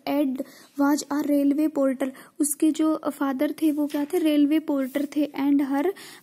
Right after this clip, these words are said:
mother Blanche was a maid", क्या है वो मेड मतलब, अ, जैसे, अ, घर पे काम करने वाली थी।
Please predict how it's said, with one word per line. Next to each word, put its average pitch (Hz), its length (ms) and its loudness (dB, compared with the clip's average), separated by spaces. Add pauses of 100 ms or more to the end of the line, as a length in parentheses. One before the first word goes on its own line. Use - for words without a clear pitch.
mother 277 280 4 (340)
Blanche 277 480 2
was 269 260 -4
a 349 160 2
maid", 277 440 4 (500)
क्या 285 100 0
है 330 140 0
वो 330 280 2
मेड 294 320 4
मतलब, 294 240 2
अ, 277 480 -2
जैसे, 294 420 0
अ, 269 300 -4
घर 277 200 2
पे 285 200 -2
काम 277 320 0
करने 269 280 -2
वाली 269 260 -4
थी। 320 220 -2